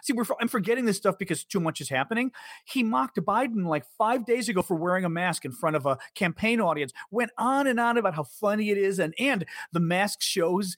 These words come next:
if I were a psychologist, it shows he's got some kind of deficiency he's making up for. So now you're telling your people basically that if you wear a mask, it means you think you have a small penis. I mean, like, it, it's just, I wish I was joking.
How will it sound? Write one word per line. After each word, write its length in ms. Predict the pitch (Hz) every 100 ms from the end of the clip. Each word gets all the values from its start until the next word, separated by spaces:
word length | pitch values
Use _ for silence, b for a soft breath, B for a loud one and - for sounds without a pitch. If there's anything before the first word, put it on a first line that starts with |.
| B
if 180 | 156 131
I 140 | 190 202
were 160 | 202
a 20 |
psychologist, 760 | 165 147 - 160 165 170 185 180
it 80 | 143
shows 320 | - 175 175
he's 120 | 170
got 200 | 151 156
some 160 | - 156
kind 200 | 160 151
of 60 | 135
deficiency 720 | 127 - 160 - 175 - 175
he's 120 | 151
making 300 | 139 135 135
up 140 | 139 -
for. 160 | 214 B B
So 160 | -
now 160 | 202 247
you're 140 | 311 233
telling 360 | 254 269 277
your 120 | 202
people 400 | - 175 156 165
basically 500 | 151 196 196 196 180
that 240 | 151 156 147 B B
if 140 | 165 170
you 80 | 180
wear 160 | 185
a 40 | 170
mask, 320 | 170 196 -
it 60 |
means 200 | 156 156
you 100 | 135 127
think 180 | 156
you 60 | 143
have 120 | 131
a 60 | 120
small 240 | - 123
penis. 400 | - 143 110 - -
I 40 |
mean, 200 | 156 139
like, 220 | 131 143 - _ _ _ _ _ -
it, 100 | 190 -
it's 220 | 185 -
just, 400 | 262 208 - - _ _ _ _ _ _ _ -
I 120 | 185
wish 160 | 180
I 40 | 151
was 80 | 147
joking. 400 | 285 311 -